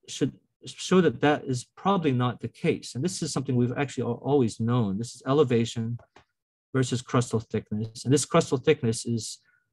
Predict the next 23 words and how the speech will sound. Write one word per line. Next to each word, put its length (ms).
the 200
depth 460
to 100
the 100
moho. 600
So 240
it's 120
taken 260
from 300
the, 180
uh, 240
crust, 340
uh, 200
one 220
point 220
oh 380
model 640
of, 120
of, 260
of 260
Mooney 440
and 340
his 200